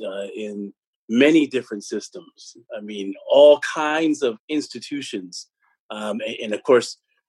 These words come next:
you know, we've focused a lot of our, of our work on, on the business world and thinking about how the business world is impacted by, uh, you know, by, by these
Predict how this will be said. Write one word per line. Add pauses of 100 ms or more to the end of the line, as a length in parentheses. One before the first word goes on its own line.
(120)
you
know,
we've
focused
a
lot
of
our,
of
our
work
on,
on
the
business
world (300)
and
thinking
about
how (260)
the
business
world
is
impacted
by, (340)
uh,
you
know,
by, (140)
by
these